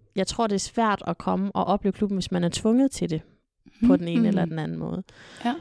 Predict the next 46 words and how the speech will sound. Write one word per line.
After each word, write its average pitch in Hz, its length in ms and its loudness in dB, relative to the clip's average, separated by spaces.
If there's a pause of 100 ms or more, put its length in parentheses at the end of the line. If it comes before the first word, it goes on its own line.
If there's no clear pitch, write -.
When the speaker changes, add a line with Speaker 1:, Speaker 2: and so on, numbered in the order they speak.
Speaker 1:
Øh, 185 180 0
så 202 120 -2
jeg 190 100 0
tror, 254 220 0
man 208 220 0
mentalt, 196 640 0
øh, 185 300 0
skal 185 240 -4
være 165 120 0
klar 208 320 -2
til 190 320 -4
det. 196 140 -2
Og 175 100 0
så 196 120 0
med 214 200 2
det 220 100 0
samme, 180 280 -2
altså 185 180 -2
første 196 300 0
gang, 185 240 -2
man 180 140 -2
får 240 220 0
tanken, 180 580 -6 (200)
jamen, 175 260 -2
så - 160 -4
Speaker 2:
Mm. 180 60 0
Speaker 1:
handel 175 300 0
på 185 200 -2
det. 185 320 -2
Speaker 2:
Ja. 175 260 0
Speaker 1:
Øhm, 170 180 -6 (140)
og 180 120 0
lysten 180 320 -2
opstår, - 440 -4
så - 140 -6
handel 180 300 -2
på 180 200 -2
det, 180 180 -2
i 180 40 -4
stedet 180 260 -2
for - 140 -4
at 170 240 0
udskyde 180 500 -2
det. 170 160 -4 (140)
Speaker 2:
Ja. 175 200 -2
Speaker 1:
Øhm, 170 220 -4